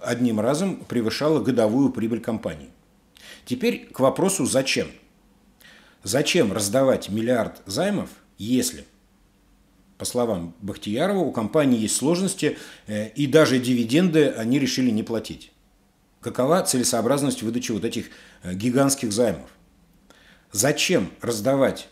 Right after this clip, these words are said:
миллиард займов, если сама компания при этом параллельно кредитуется под большие проценты? Ну, в конце концов, это простая арифметика, тут не надо быть,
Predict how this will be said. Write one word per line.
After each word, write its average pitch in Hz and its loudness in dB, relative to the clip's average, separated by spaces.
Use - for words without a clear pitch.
миллиард 123 2
займов, 160 0
если 131 0
сама 139 2
компания 139 0
при 123 -2
этом 113 0
параллельно 123 2
кредитуется 123 2
под 123 2
большие 123 2
проценты? 107 -2
Ну, 76 -16
в - -20
конце 110 -4
концов, 131 -2
это - -6
простая 123 0
арифметика, 113 -2
тут 95 -12
не 101 -2
надо 117 0
быть, 98 -4